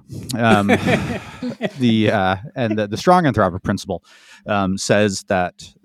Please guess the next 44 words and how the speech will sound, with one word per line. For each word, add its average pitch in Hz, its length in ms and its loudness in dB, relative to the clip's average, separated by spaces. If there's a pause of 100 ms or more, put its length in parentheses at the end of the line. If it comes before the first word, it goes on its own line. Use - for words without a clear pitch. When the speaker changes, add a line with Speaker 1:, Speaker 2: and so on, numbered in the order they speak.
(100)
Speaker 1:
there 98 340 0
is 180 460 4 (120)
deeper 95 340 -6
meaning 92 600 -4
to - 140 -6
these 85 280 -8
princi-, 101 420 -2
to 101 180 2
these 87 240 -2
numbers 82 440 -2
being 85 400 -2
exactly 85 640 -4
so. - 360 -2 (460)
Speaker 2:
Huh. 90 280 2
Speaker 1:
Um, 90 200 -4
and 110 180 0
that 104 140 4
often 95 320 2
shades 87 400 -4
into, 82 260 -6
like, 80 440 -6 (360)
God 85 260 2
made 85 260 0
the 82 60 -2
universe 80 580 -4
for 82 280 0
us, - 380 -2 (380)
you 90 60 -10
know, - 120 -14 (340)
um, 82 320 -2
Speaker 2:
Huh. - 80 -20
Speaker 1:
because 90 680 -6
Go-, 101 260 0
God 101 340 2
must 95 260 0
have 90 120 -4
engineered 95 720 0
the 95 80 -2
constants 87 460 -6
of 92 80 -8
nature 95 320 -4
to - 100 -8
be 117 120 0
perfect, - 600 -2